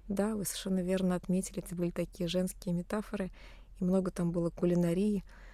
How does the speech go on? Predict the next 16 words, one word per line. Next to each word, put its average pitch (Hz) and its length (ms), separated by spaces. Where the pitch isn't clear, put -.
Вот - 100
только - 200
щас - 220
вы 185 60
стали 185 280
называть, 175 440
и 196 40
я 180 80
поняла, 185 320
что - 140
действительно 202 420
ее 196 140
там 190 180
было 190 240
очень 190 240
много. 185 380